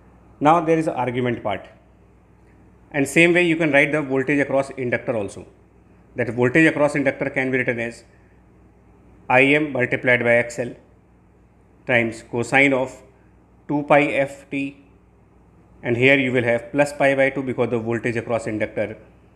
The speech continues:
leads the current by a phase angle of pi by two. So these are the equations of current and the voltages. All the three equations are the values for instantaneous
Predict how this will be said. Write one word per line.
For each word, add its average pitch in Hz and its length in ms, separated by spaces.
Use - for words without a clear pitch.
leads 135 480
the - 120
current 131 400
by 117 140
a 117 60
phase 120 280
angle 113 260
of 104 180
pi 104 160
by 101 120
two. - 180
So - 220
these 143 300
are 156 140
the 160 220
equations 131 480
of 143 220
current 131 420
and 117 140
the 120 60
voltages. 117 680
All 143 240
the 156 80
three 147 260
equations 135 420
are 123 140
the 127 300
values 120 540
for 123 240
instantaneous 131 880